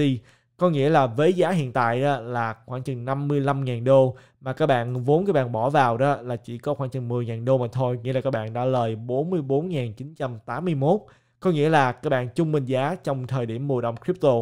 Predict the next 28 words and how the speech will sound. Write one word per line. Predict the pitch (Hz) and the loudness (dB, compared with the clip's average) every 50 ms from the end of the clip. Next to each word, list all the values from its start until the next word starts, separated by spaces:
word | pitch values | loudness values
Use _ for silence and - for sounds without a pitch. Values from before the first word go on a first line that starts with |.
| 110 117 | -2 -4
năm | 123 127 123 | -6 -4 -4
hai | 135 127 | -4 -4
nghìn | 117 110 | -4 -6
không | 107 117 117 | -8 -8 -8
trăm | - 123 123 | -6 -6 -6
mười | 117 113 | -6 -6
tám | 113 120 117 120 139 175 185 165 | -4 -4 -4 -4 -4 -6 -10 -8
cho | - 135 | -8 -6
đến | 127 131 131 131 | -6 -6 -4 -6
năm | 127 123 113 | -6 -6 -6
hai | 113 | -8
nghìn | 113 110 | -8 -10
không | 107 | -12
trăm | - - - 120 | -14 -8 -6 -4
hai | 131 135 | -2 2
mươi | 139 143 143 139 | 2 4 4 4
đó, | 143 147 147 139 - - _ _ _ _ - | 4 2 2 0 -4 -14 _ _ _ _ -6
các | 156 | -4
bạn | 135 117 113 120 123 | -2 -2 -2 -2 -2
lời | 127 123 117 113 107 - | 0 0 0 -2 -2 -2
tới | 131 135 135 | 0 0 0
bốn | 135 127 147 170 208 | 0 0 -2 -2 -2
trăm | 190 175 143 123 123 120 123 | -2 -2 -2 -2 -4 -6 -4
bốn | 131 135 160 | -4 -2 -2
mươi | 185 190 170 | 0 -2 -2
tám | - 127 131 160 160 | -2 -4 -6 -6 -6
phần | 143 123 107 | -8 -8 -4
trăm | 135 131 123 120 117 | -2 -2 -2 -2 -6